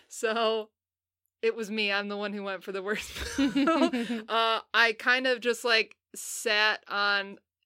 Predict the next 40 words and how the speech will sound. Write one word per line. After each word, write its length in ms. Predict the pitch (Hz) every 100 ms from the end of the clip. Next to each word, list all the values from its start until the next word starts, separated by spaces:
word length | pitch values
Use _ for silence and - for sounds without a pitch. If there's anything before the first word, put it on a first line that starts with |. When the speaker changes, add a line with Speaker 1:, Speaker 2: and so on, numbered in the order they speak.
| _ -
Speaker 1:
air 180 | 214 208
quote, 320 | 214 214 202
the 160 | 214 202
stage 580 | - 220 208 208 202 -
and 180 | 196 190
kind 240 | 208 208
of 80 | 98
just 320 | 170 202 -
Ann 320 | 196 202 202
spread 500 | 190 - 196 185 180 175
on 380 | 190 190 180 185
top 280 | 208 190
of 60 | 190
the 80 | 190
podium. 540 | 208 202 196 196 190 - - -
And 120 | 202
as 140 | 208 202
people 360 | 226 202 214
approached 720 | - 190 - 220 214 220 - - 214
to 680 | 226 208 196 196 196 190 190 151
say 280 | - 214 202
that 140 | 196
they 120 | 202 190
were 160 | 190
gonna 180 | 190 196
try 200 | 170 190
and 120 | 185
contend 480 | 202 190 214 196 190
for 400 | - 190 185 - _
worst 500 | 190 185 190 190 190
boo-boo, 440 | 196 196 190 196 -
I 280 | 185 185 185 -
pulled 200 | 202 190
up 160 | 185
a 60 | 190
picture 420 | 180 190 - 190
of 180 | 185 180
my 320 | 190 185 180
fresh 380 | 180 - 180 180 -
open 540 | 202 196 196 196 190